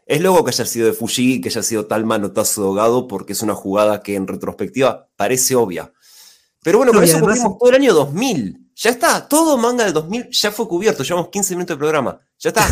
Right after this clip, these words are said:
Speaker 2: <laughs>
Speaker 1: listo,
Speaker 2: Qué
Speaker 1: siguiente.
Speaker 2: eficiencia, bien.
Speaker 1: Y tenemos
Speaker 2: El
Speaker 1: unos
Speaker 2: modelo
Speaker 1: cinco años más que
Speaker 2: toyotista
Speaker 1: cubrir.
Speaker 2: estamos a-, no, es
Speaker 1: Bueno, ya habías
Speaker 2: quiero decir
Speaker 1: arrancado con Slayers. Para mí es interesante Slayers como persona que lee la fantasía épica porque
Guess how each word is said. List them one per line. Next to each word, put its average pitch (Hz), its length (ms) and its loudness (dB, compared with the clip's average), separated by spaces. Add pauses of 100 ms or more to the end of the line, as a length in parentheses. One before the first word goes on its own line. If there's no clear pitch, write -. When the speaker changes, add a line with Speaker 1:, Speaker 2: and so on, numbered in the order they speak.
(140)
Speaker 2:
<laughs> - 180 -20
Speaker 1:
listo, 180 280 -2
Speaker 2:
Qué 160 120 -2
Speaker 1:
siguiente. 190 340 4
Speaker 2:
eficiencia, 143 460 0
bien. 143 360 -4 (420)
Speaker 1:
Y 120 80 -12
tenemos 185 380 2
Speaker 2:
El 147 60 -2
Speaker 1:
unos 160 180 2
Speaker 2:
modelo 180 80 0
Speaker 1:
cinco 185 160 2
años 190 120 2
más 170 240 2
que 160 80 2
Speaker 2:
toyotista 151 120 -2
Speaker 1:
cubrir. 143 320 2
Speaker 2:
estamos 131 100 -14
a-, 147 240 -12 (680)
no, 226 140 0
es 185 120 0
Speaker 1:
Bueno, 180 180 2
ya 208 120 0
habías - 0 -
Speaker 2:
quiero 202 40 4
decir 226 180 4
Speaker 1:
arrancado 170 400 0
con 151 140 -2
Slayers. 170 560 -2 (460)
Para 120 160 0
mí 143 100 0
es 165 80 -2
interesante 160 460 -2
Slayers 180 360 -2
como 95 240 -6
persona 98 400 -6
que 98 80 -8
lee 104 200 0
la 95 120 -4
fantasía 90 460 -8
épica 180 320 -2
porque 117 380 -4